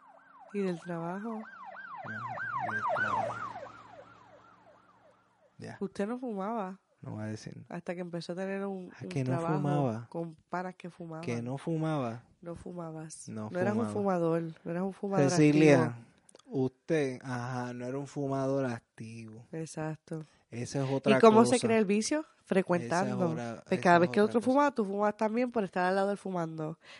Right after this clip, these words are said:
Speaker 1: Y así cogiste
Speaker 2: Mija.
Speaker 1: el vicio. ¿Y ahora quién está pagando las consecuencias? Mis hijos.
Speaker 2: Ay, tus hijos. Ya se puso esto dark.
Speaker 1: Pues sabes que sí, Giancarlo. Por más que
Speaker 2: Cecilia.
Speaker 1: diga, "Yo no fumo dentro de la casa". ¿Eh?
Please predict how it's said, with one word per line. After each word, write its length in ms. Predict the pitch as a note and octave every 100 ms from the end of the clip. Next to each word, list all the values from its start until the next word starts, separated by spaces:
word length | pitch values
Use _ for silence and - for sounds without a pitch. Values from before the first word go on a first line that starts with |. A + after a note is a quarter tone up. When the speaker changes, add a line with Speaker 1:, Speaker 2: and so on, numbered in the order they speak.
| -
Speaker 1:
Y 60 |
así 480 | F3 F3 B3 E4+ E4+ -
cogiste 400 | A#3+ - D4 C#4+
Speaker 2:
Mija. 100 | D4
Speaker 1:
el 60 |
vicio. 480 | C#4 C4 - B3+ C4 - _ _ _ _ - - -
¿Y 60 |
ahora 160 | G3+ G#3
quién 160 | G#3 A#3
está 140 | B3+
pagando 260 | B3 B3 B3+
las 100 | A#3+
consecuencias? 480 | B3 A#3+ C#4+ C#4
Mis 240 | A#3+ G#3 -
hijos. 360 | A3 G3 F#3 - _ _ _ -
Speaker 2:
Ay, 320 | - A#2 A2+
tus 280 | - G#2+ -
hijos. 220 | A2 G#2+
Ya 140 | A2+ A#2+
se 120 | B2+
puso 380 | A2+ A#2 B2+ A#2
esto 320 | - A#2+ A2
dark. 420 | A2 G#2+ G#2 - _ _ _ _ _ -
Speaker 1:
Pues 140 | E3
sabes 180 | E3+ F#3+
que 180 | - G3
sí, 140 | F3+
Giancarlo. 440 | F#3+ F3+ - E3 E3+
Por 160 | -
más 100 | F#3
que 100 | D#3+
Speaker 2:
Cecilia. 280 | C3+ C3 B2+
Speaker 1:
diga, 80 | A#2 - -
"Yo 140 | D#4+ D#4+
no 140 | E4+
fumo 320 | E4 D#4+ D#4 D#4
dentro 380 | D#4 D4+ - D4+
de 80 |
la 160 | D4 C#4+
casa". 480 | C#4+ C#4+ - C4 C4 -
¿Eh? 520 | B3 C4+ C#4 D#4 E4+